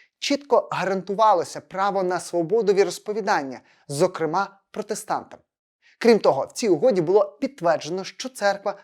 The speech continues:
не проти, що втратила під час революції свої землі, а ще держава зобов'язувалась платити заробітну плату тому духовенству, яке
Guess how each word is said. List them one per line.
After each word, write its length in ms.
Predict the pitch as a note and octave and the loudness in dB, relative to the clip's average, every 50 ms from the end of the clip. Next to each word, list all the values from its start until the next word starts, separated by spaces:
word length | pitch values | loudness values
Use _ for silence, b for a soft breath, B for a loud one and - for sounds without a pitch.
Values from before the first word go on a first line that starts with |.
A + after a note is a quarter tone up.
| b b b b b | b b b b b
не 180 | - D4 E4 E4+ | 4 6 6 6
проти, 480 | - - C#4+ D4 C#4+ D4 D4 C#4+ C#4 | 4 2 0 2 2 2 2 2 0
що 180 | A#3 - - - | -4 -2 -4 -8
втратила 460 | - _ - A#3+ A#3 A3+ A3+ G3 F3+ | -8 _ 0 0 0 0 2 -2 -2
під 180 | F3 - F3 - | -2 -4 -8 -8
час 200 | - G3+ F#3+ - | -8 -14 -10 -8
революції 460 | A3+ A3+ B3+ B3+ D#4+ D#4 D#4 - C4 | -4 -2 0 0 0 -2 -4 -6 -8
свої 240 | - - B3 B3 A3 | -6 -4 -2 -2 0
землі, 420 | F3+ F#3 G3+ G3 F#3+ F#3+ F#3 F3 _ _ _ _ _ _ _ _ _ | 0 0 0 0 -2 -4 -8 -12 _ _ _ _ _ _ _ _ _
а 120 | _ D3 D3+ | _ -8 -8
ще 260 | - - _ - F3+ | -8 -12 _ -6 -6
держава 800 | D3+ C3+ D#3 D3+ C#3+ C#3 A#2+ E3+ A3 B3+ A#3+ G3 D3+ C#3 - b b b b b | -4 -4 -4 -6 -6 -8 -6 0 0 2 2 2 0 -2 -4 b b b b b
зобов'язувалась 960 | - D#3 - C4+ G3 F3 E3 C#3+ C3+ D#3+ A#3+ C4+ - G3+ G#3+ F#3+ G3 F#3+ F3+ | -8 2 2 4 4 4 0 0 2 2 2 2 2 2 0 0 0 -2 -2
платити 560 | - _ E3+ D#3+ - - B3 - A#3+ G#3 B B B B | -6 _ -8 -6 -4 -6 -2 0 0 0 B B B B
заробітну 580 | - G3 G#3 A3 - F#3+ D#3+ F3 F3+ - F3+ E3+ | 2 6 6 6 6 6 2 0 -2 -2 -4 -8
плату 440 | E3 - G#3+ A#3 A#3+ A#3+ - A3+ G#3 | -2 2 2 2 2 2 0 -2 -2
тому 440 | - _ - A3 A3 A3 F#3 E3 | -2 _ 0 2 2 2 2 0
духовенству, 640 | D#3 D3 D3+ - - D#3 G3 C4 C#4 C4+ - - G3 | -2 -4 -4 -6 -4 0 0 0 0 -2 2 4 4
яке 280 | F#3 F3 - - A#3+ | 4 4 4 -2 -2